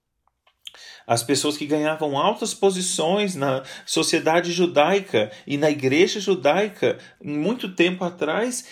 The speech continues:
eles não eram tolos. Nós não devemos subestimá-los. Eles eram homens brilhantes e pensadores à sua própria maneira.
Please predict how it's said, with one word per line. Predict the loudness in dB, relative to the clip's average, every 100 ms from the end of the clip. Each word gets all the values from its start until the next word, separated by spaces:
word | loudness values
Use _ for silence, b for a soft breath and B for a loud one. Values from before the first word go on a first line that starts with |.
| B
eles | 2 2 2
não | -2 -2
eram | -2
tolos. | -2 2 4 4 0 -4 -6 -10 -10 -14 _ _ B B B B B 0
Nós | 2 2
não | 2 0
devemos | 2 4 4 4 0 -4 -6 B B
subestimá-los. | -6 0 4 4 4 2 -2 -2 0 0 2 -2 -2 -6 2
Eles | 2 2
eram | 0 2
homens | 0 -2 -6
brilhantes | -4 -2 2 2 2 0 -4 -6
e |
pensadores | -2 -2 -2 -4 -2 2 2 2 -4 -8 -14 B -4
à | -2
sua | 0 0
própria | 2 0 0 -2
maneira. | 0 2 2 2 -2 -10